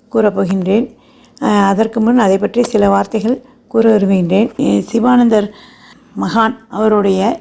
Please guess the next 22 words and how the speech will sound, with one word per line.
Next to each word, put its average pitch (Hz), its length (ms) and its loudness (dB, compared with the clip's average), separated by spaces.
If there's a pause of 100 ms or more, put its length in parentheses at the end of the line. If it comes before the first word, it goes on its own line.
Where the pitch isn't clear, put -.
(120)
சிஷ்யர் 240 500 -2 (400)
ஸ்ரீனிவாசன் 226 720 0
அவர்கள் 185 340 -2
எழுதினது. 185 680 0 (600)
முழுக்க 240 460 2
ராமாயணம் 208 540 0
எழுதியுள்ளார். 190 600 0
அதில் 214 380 -2
ஒரு 196 200 2
பகுதி 226 560 0 (320)
சுந்தரகாண்டம். 196 720 0 (520)
இதனை 214 380 2
படித்து 214 360 -2
பாராயணம் 214 560 0
பண்ணால் 190 500 -2 (320)
கிடைக்கக்கூடிய 196 600 0
பலன்கள், 202 640 0 (380)
ஒன்று, 240 540 0 (340)
ம், 233 100 -2
நினைத்த 226 640 4
காரியம் 214 400 -4
நிறைவேறும் 202 560 -2